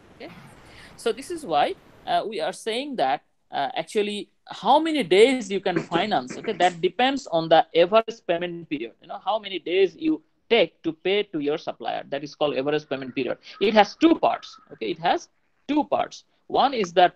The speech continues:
time from the purchase, okay, time from the purchase of raw material until the firm mail the payment. Okay, so let's say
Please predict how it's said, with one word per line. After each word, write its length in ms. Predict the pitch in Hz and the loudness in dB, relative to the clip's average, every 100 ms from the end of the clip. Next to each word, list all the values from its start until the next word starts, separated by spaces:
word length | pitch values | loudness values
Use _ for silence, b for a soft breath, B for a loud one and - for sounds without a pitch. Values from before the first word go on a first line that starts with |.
| - | -2
time 440 | 170 202 262 285 | 0 -2 -4 -8
from 240 | 214 185 | -8 -6
the 120 | 170 156 _ | -4 -4 _
purchase, 640 | 202 202 - 156 156 330 - - | -4 -4 -6 -4 -4 -6 -14 -20
okay, 200 | - - - | -18 -16 -6
time 240 | 156 175 247 | 2 2 2
from 220 | 180 170 | -6 -2
the 100 | 151 | -2
purchase 580 | 143 131 - 160 330 - - _ _ - | 0 -2 -4 -6 -6 -4 -6 _ _ -10
of 160 | - 147 | -6 0
raw 140 | 160 | 0
material 460 | 170 175 190 247 254 | 0 -2 0 0 0
until 400 | 156 165 208 240 | -2 -2 -6 -8
the 220 | 190 151 147 - | 2 2 2 0
firm 300 | 151 147 139 | 0 0 -4
mail 380 | 151 180 185 | 0 2 2
the 100 | 156 | 2
payment. 380 | - - 120 - _ _ _ | -2 -4 -8 -14 _ _ _
Okay, 100 | - | -16
so 160 | - 156 | -8 -2
let's 260 | 151 170 | 0 0
say 280 | - 156 147 | 0 -2 -2